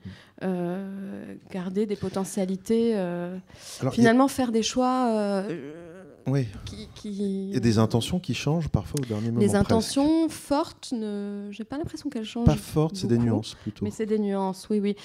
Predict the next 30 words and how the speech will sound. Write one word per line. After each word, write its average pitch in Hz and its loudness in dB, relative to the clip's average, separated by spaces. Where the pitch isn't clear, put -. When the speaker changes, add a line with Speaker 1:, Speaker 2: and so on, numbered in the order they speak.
Speaker 1:
En 220 2
fait, 330 2
le 240 6
livre 262 6
se, 214 2
se, - -12
moi, 226 0
c'est 226 -6
comme 220 -2
ça 226 -2
que 214 -6
je - -12
travaille 220 2
d'habitude, 190 0
et 190 0
là, 196 0
d'autant 202 0
plus, 254 -4
le 208 2
livre 233 2
s'est 233 -6
fait 247 0
par, 196 -4
par - -8
strates, - -8
Speaker 2:
Oui. - -14
Speaker 1:
euh, 190 -2
vraiment 208 0
comme 190 0
un, 180 -2